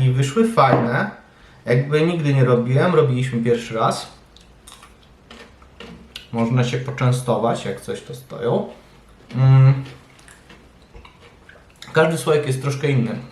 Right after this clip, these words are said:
Też, wiecie, robiliśmy wszystko na oko, nie? Tutaj wrzuciliśmy jeden ząbek czosnku, do kolejnego mógłby pójść dwa.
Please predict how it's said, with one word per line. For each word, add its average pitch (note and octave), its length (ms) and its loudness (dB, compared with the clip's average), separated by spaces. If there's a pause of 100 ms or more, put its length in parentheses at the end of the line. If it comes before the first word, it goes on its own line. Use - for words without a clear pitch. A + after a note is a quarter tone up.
(240)
Też, C3+ 340 -2 (1400)
wiecie, C3 260 4
robiliśmy C#3 400 2
wszystko - 280 -6
na A#2 240 2
oko, G2 220 -8
nie? G2 160 -8 (120)
Tutaj A2 280 -6
wrzuciliśmy A2+ 640 -6 (1040)
jeden C3+ 420 2
ząbek C3 340 4
czosnku, B2+ 540 0
do A#2+ 120 0
kolejnego A#2 560 2
mógłby A#2 280 2
pójść A#2 300 -4
dwa. D3 540 0